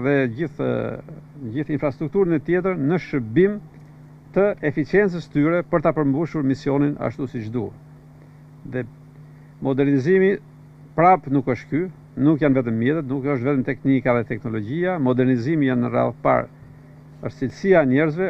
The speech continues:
është përpjekja për të, për të futur në radhë e policisë njerëzit e dur, njerëzit cilësor.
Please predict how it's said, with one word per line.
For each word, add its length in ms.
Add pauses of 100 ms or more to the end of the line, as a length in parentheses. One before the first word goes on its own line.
është 140
përpjekja 680
për 160
të, 120 (1300)
për 160
të 160
futur 280
në 100
radhë 200
e 60
policisë 1000
njerëzit 440
e 120
dur, 320
njerëzit 460
cilësor. 600